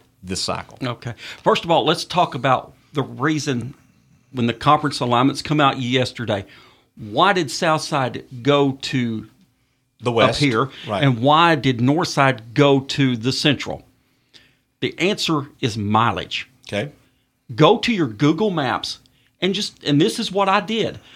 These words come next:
Speaker 2: I went to my Google Maps, typed in Northside, and I picked any school in seven A.
Speaker 1: Okay.
Speaker 2: Wrote the mileage down. Then I said, "Okay, from that same school,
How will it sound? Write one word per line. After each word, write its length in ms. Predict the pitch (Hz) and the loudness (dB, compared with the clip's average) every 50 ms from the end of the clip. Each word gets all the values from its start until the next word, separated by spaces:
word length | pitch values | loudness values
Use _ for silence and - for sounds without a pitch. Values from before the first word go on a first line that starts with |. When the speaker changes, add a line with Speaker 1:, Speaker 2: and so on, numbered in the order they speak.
| - _ - | -20 _ 0
Speaker 2:
I 120 | - 131 | 2 2
went 180 | 143 156 190 170 | 2 2 0 -2
to 60 | - 190 | -2 -2
my 100 | 180 151 | -2 -2
Google 320 | 117 127 160 165 180 208 | 0 0 0 0 0 -2
Maps, 380 | 175 143 131 120 107 - - - _ _ _ _ _ _ _ _ _ _ _ _ - | -2 -2 -2 -2 -4 -6 -8 -18 _ _ _ _ _ _ _ _ _ _ _ _ -6
typed 320 | - - 196 190 196 - | 0 0 0 0 0 -2
in 240 | 175 160 143 123 113 - - _ - - | -2 -2 -2 -4 -6 -12 -18 _ -10 -4
Northside, 840 | - 131 127 131 131 165 - - - 185 175 180 180 190 175 165 - _ _ _ _ _ - | -2 0 0 0 0 -2 -4 -2 0 2 2 2 2 0 -2 -6 -12 _ _ _ _ _ -2
and 120 | 139 131 131 | 0 2 2
I 80 | 123 | 2
picked 360 | 123 - - 143 131 - - _ _ _ _ | 0 -2 -6 -6 -6 -8 -10 _ _ _ _
any 400 | - 180 202 208 214 214 190 147 - _ _ _ _ - | -6 -4 -4 -2 -2 -4 -6 -8 -10 _ _ _ _ -12
school 560 | - - - 170 151 147 143 139 - - _ _ _ _ _ _ _ _ _ _ _ _ - | -8 -4 0 2 4 4 2 2 -2 -6 _ _ _ _ _ _ _ _ _ _ _ _ -2
in 140 | 151 143 | 0 0
seven 280 | 139 - 143 123 110 107 | 2 2 0 0 0 -2
A. 160 | 98 - - _ _ _ _ - | -6 -6 -10 _ _ _ _ -10
Speaker 1:
Okay. 220 | - 101 104 131 - _ _ _ _ _ _ _ _ _ _ _ _ - - - - - | -6 -6 -6 -6 -8 _ _ _ _ _ _ _ _ _ _ _ _ -14 -14 -14 -10 -4
Speaker 2:
Wrote 220 | - 123 117 - | -2 -2 -2 0
the 60 | - 151 | 0 2
mileage 400 | 175 185 196 156 123 104 - - | 4 4 2 2 0 -4 -4 -4
down. 260 | 127 107 92 - - _ _ _ _ _ _ _ _ _ _ _ _ _ _ _ _ - | -4 -4 -6 -8 -14 _ _ _ _ _ _ _ _ _ _ _ _ _ _ _ _ 2
Then 160 | 139 143 160 | 2 4 4
I 120 | 147 151 | 4 2
said, 240 | 151 - 156 139 - | 0 0 -2 0 0
"Okay, 500 | - 131 131 - 143 139 147 160 151 156 - _ _ - | 0 -2 0 0 0 2 2 2 0 -4 -10 _ _ -2
from 160 | - 139 135 | 2 2 2
that 140 | 135 127 - | 2 2 0
same 240 | - - 190 214 185 | 0 -2 0 0 0
school, 520 | - - - 151 147 143 147 143 147 _ | -4 -4 -2 0 0 0 0 -2 -4 _